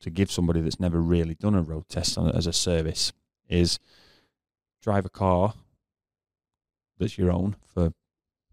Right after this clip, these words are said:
six years, seven years, however many years, and you get used to everything in there, and then you go and get a new car, or you go and get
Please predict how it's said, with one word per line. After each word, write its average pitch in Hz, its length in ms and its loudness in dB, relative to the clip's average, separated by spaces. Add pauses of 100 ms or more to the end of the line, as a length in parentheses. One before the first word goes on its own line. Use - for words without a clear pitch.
six - 380 -4
years, 90 200 2
seven 87 280 -2
years, 90 240 0
however 90 260 0
many 87 220 0
years, 87 240 0
and 87 120 -2
you 90 120 4
get 85 180 -4
used 87 220 -2
to 87 80 -2
everything 87 300 -2
in 87 120 2
there, 78 160 0
and 85 100 0
then 82 120 0
you 82 80 0
go 85 100 0
and 80 80 0
get 80 140 -6
a - 20 -6
new 82 180 0
car, 80 380 0
or 85 140 2
you 85 120 -4
go 87 140 -2
and 85 100 0
get 82 140 -2